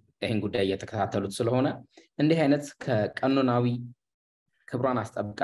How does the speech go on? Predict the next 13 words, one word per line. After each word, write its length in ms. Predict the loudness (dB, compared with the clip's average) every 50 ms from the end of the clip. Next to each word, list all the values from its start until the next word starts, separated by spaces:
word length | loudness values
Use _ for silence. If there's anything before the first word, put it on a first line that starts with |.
| -4
ከኖረች 440 | -2 0 0 2 4 4 4 2 2 -2 -10 -16 -20 _ _ _ _
ቤተክርስቲያን 540 | -2 -2 -2 -2 -4 -6 -4 -2 0 0 0
ቀኖናዊ 400 | 0 0 0 2 2 2 2 0 0 -2
ድርጊት 380 | -2 -4 -6 -4 -4 -4 -6 -6 -4
ማፈንገጥ፣ 560 | -2 -2 -2 0 0 0 2 2 0 0 -2 -4 -12 _ _ _ _ _ _ _ _ _ _ _ _ _ _ _ _ _ _ _ _ _ _ _ -8
አፈንግጦም 640 | -8 -6 -4 -2 -2 0 0 0 -2 -2 -2 -2 0
ደግሞ 240 | 0 0 0 2 2 2 2 2 0 -4 -10 _ _ _ _ _ _ _ _ _ _
ፍጹም 440 | -8 -8 -8 -8 -6 -2 2 4 4 4 4 4 2 0 0 0 -2 -2 -4 -4 -4 -4 -4 -6 -6 -6 -4
ልክ 300 | -2 -2 -4 -4 -4 -2 -2
ባልሆነ 340 | 0 2 2 2 2 0 0 0
መልኩ 240 | 0 0 -2 0 0 0 0 0 -4 -10 _ _ _ _
የራስን 460 | -4 -2 -2 0 -2 -2 -2 -2 -2 -2
መንገድ 280 | 0 0 0 -2 -2